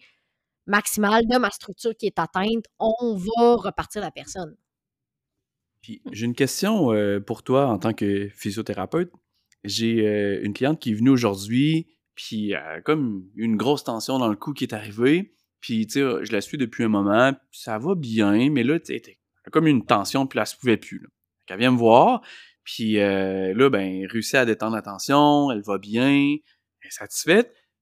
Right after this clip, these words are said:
Speaker 2: mais là, elle dit, euh, « Là, penses-tu que je, je peux faire du vélo ? » Puis là, moi, je disais, « Ben, oui, tu sais. » Je suis comme, « Pourquoi pas ? » Puis là, elle dit, « Ah, ok, c'est parce que, euh,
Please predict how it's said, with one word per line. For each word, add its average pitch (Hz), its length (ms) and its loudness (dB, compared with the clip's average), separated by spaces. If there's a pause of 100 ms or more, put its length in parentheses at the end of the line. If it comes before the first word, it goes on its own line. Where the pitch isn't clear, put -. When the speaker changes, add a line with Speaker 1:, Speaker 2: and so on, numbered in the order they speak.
(120)
Speaker 2:
mais 120 80 -2
là, 185 140 4
elle 151 40 2
dit, 127 340 4
euh, « 107 180 6 (160)
Là, 208 180 2
penses-tu 135 460 0
que 107 500 2
je, - 220 -10 (220)
je - 160 -20
peux 123 120 2
faire 127 220 8
du 113 120 -6
vélo ? » 117 460 6 (360)
Puis 107 80 -12
là, 104 40 -6
moi, 107 80 0
je 101 40 -2
disais, « 101 140 -4
Ben, 101 100 -8 (300)
oui, 98 440 -2
tu 202 300 -2
sais. » 113 60 -14 (300)
Je - 80 -20
suis - 20 -20
comme, « 107 260 0 (160)
Pourquoi - 480 4
pas ? » 202 260 6 (460)
Puis - 80 -8
là, 131 80 2
elle 113 60 0
dit, « 113 100 2
Ah, 196 140 2
ok, 190 100 -2
c'est 120 180 -4
parce - 200 -4
que, 127 100 0
euh, 110 340 6